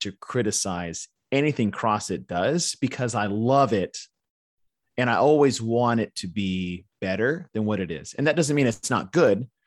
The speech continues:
but it's like, what's good now is not good tomorrow. We gotta, we gotta step it up tomorrow. Even if it's just, like, a micro just step, it's like, we can't,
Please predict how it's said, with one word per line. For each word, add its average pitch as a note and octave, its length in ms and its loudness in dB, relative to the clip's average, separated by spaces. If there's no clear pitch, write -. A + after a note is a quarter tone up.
but B2 100 2
it's - 260 -2
like, G#2+ 220 -4
what's E3 280 2
good C3+ 220 4
now C3 560 4
is B2+ 120 2
not C3+ 220 2
good B2+ 160 -2
tomorrow. F2 460 -2
We A2+ 80 0
gotta, A#2 240 2
we A2 100 0
gotta G#2+ 160 0
step - 280 -4
it G#2+ 60 -2
up F#2 140 -6
tomorrow. E2 380 -6
Even D#3+ 200 0
if B2 80 2
it's A2 100 -4
just, A2+ 140 -6
like, F#2 260 -4
a A2+ 80 0
micro G#2+ 960 0
just A2 200 -4
step, D3+ 280 2
it's - 100 -10
like, F#2+ 160 -12
we G#2+ 100 -2
can't, C#3 400 -2